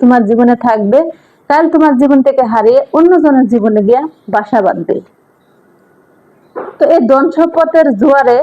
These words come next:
নিজে কখনো অন্ধ হয়ে যাবেন না। আল্লাহ এত সুন্দর দুইটা চোখ দিয়েছে মানুষকে দেখার জন্য,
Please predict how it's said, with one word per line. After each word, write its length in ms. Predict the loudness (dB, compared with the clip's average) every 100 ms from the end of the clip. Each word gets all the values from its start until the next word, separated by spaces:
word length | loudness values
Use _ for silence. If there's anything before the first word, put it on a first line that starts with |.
| -4 -12 _ _ _ _ _ _ _
নিজে 220 | 0 2 0
কখনো 380 | 0 0 0 0
অন্ধ 320 | 0 2 2
হয়ে 240 | 2 0 0
যাবেন 300 | 0 -4 -6 -10
না। 60 | -20 _ _ _ _ _ _ _ _ -8
আল্লাহ 260 | 0 2 2
এত 140 | 2 -2
সুন্দর 380 | 0 2 2 2
দুইটা 280 | 0 -2 -2
চোখ 240 | -2 -2 -2
দিয়েছে 340 | 0 0 0 -2 -2 -4
মানুষকে 380 | -4 -4 -4 -4
দেখার 380 | -2 -4 -4 -2
জন্য, 260 | -2 -2